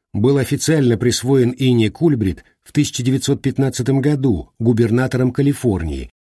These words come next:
и утверждён в тысяча девятьсот девятнадцатом году законодательным собранием штата.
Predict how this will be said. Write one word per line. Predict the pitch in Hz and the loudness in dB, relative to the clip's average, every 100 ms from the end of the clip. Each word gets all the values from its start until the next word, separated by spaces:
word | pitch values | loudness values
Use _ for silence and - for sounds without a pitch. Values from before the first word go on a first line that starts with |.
| _ | _
и | 143 151 | 0 0
утверждён | 143 147 127 123 165 | 2 0 0 0 0
в | 143 | 0
тысяча | - 151 - 127 | 0 -2 0 -2
девятьсот | 131 - 139 | -2 0 -2
девятнадцатом | 113 135 147 135 113 104 113 | 0 0 0 0 -2 -2 0
году | 107 117 160 165 - _ _ | 2 2 0 -2 -6 _ _
законодательным | 92 117 120 113 135 147 156 160 | -2 0 2 2 0 0 2 2
собранием | 143 117 92 110 123 127 | 0 -2 0 2 2 0
штата. | - - 64 - | -2 -10 -14 -16